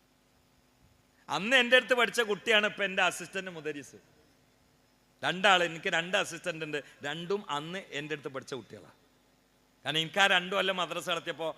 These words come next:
ആ മദ്രസയിൽ നിന്ന് പിന്നെ വലിയ ദർസായി. അവർ പ്രചരിപ്പിച്ച ദഅവത്ത് എത്തിയിട്ട് എൻ്റെ ദർസിൽ നൂറ്റി ഇരുപത് കുട്ടികളായി. ഇപ്പൊ എനിക്കൊരു പണിയുമില്ല, ഞാൻ പേരിന് പള്ളിയിലുണ്ട് തന്നെ ഉള്ളൂ. എല്ലാ പണിയും ഹോ-,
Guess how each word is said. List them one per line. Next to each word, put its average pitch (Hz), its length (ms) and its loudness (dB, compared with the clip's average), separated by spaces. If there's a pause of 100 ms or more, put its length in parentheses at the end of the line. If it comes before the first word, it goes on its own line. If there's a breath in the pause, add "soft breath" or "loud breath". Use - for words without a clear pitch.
(280 loud breath)
ആ - 20 2 (140)
മദ്രസയിൽ 170 400 -4
നിന്ന് 180 140 -8
പിന്നെ 170 220 -6
വലിയ 156 260 -2
ദർസായി. 147 420 -4 (440 loud breath)
അവർ 175 140 -2 (120)
പ്രചരിപ്പിച്ച 165 500 -6 (100)
ദഅവത്ത് 156 400 -2
എത്തിയിട്ട് 143 320 -8
എൻ്റെ 151 220 -6
ദർസിൽ 139 280 -6 (140)
നൂറ്റി 156 280 -10
ഇരുപത് 156 260 -8
കുട്ടികളായി. 101 420 -16 (2000)
ഇപ്പൊ 131 180 -4
എനിക്കൊരു 185 340 0
പണിയുമില്ല, 160 360 -2 (1040)
ഞാൻ 135 180 -4
പേരിന് 160 360 -4
പള്ളിയിലുണ്ട് 147 500 -6
തന്നെ 110 180 -16
ഉള്ളൂ. 76 120 -20 (440)
എല്ലാ 143 160 -6 (120)
പണിയും 147 260 -4
ഹോ-, 131 100 -8